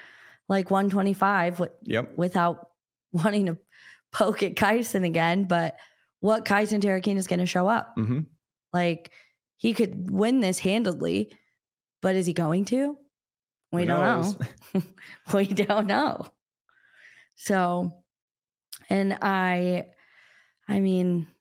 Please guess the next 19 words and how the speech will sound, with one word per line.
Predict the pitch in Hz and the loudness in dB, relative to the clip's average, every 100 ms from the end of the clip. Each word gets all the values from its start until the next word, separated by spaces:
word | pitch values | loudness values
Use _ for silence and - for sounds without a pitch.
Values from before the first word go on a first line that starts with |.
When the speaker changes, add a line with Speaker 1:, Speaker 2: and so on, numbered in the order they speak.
| _ _ _ _ _ - | _ _ _ _ _ -4
Speaker 1:
yeah, | 202 185 | 0 0
I'm | 180 190 | 0 -2
curious | - 190 190 | 0 0 0
how | 190 | 0
that | 175 170 | 0 0
one | 175 180 | 0 -2
fifty-seven | 175 180 - 180 185 | -2 -4 -2 -2 0
match, | 190 185 185 - 185 | 0 0 -2 -4 -2
West | 202 196 | -2 0
Virginia | 196 185 190 190 | -2 0 0 0
put | 185 190 | 0 0
out | 180 170 | 0 -2
a | |
different | 165 175 180 - | -4 -4 -4 0
guy | 185 175 175 | 0 2 0
against | - 175 170 170 - | -2 -2 -2 -2 -2
U | 175 | -2
N | 175 | 0
I, | 175 175 180 | 0 0 -2